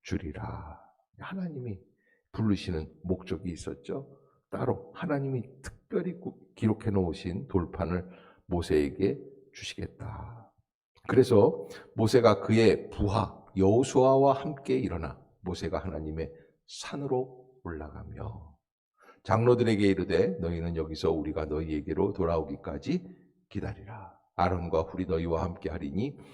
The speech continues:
무릇 일이 있는 자는 그들에게로 나아갈지니라." 그 모세가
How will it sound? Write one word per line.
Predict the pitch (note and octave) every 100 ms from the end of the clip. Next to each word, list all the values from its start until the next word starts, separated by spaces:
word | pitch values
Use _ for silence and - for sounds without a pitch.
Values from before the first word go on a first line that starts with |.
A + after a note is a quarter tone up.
| - -
무릇 | G#2+ A2+ B2+ - -
일이 | G#2 G#2+
있는 | F#2 F#2
자는 | F2+ D2+ E2
그들에게로 | G2 E2 D2+ D2+ D#2 C#3+ D3+ - -
나아갈지니라." | F2 D#2 D2+ D2 - G#2+ D2+ C#2+ A#1 A2 - _ _
그 | -
모세가 | A#2 A#2+ C3 C3+ B2+